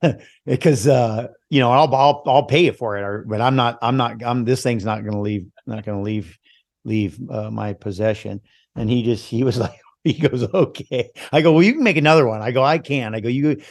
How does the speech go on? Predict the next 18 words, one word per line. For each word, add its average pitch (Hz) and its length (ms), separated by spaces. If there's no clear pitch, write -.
you 143 100
know 147 120
what 139 100
you 131 80
need 127 160
to 113 80
do." 110 320
And 101 180
so, 107 340
uh, 107 240
he, 117 360
I 113 200
ended 110 200
up 110 140
getting 110 280
that 113 200
one. 107 160
And, 107 180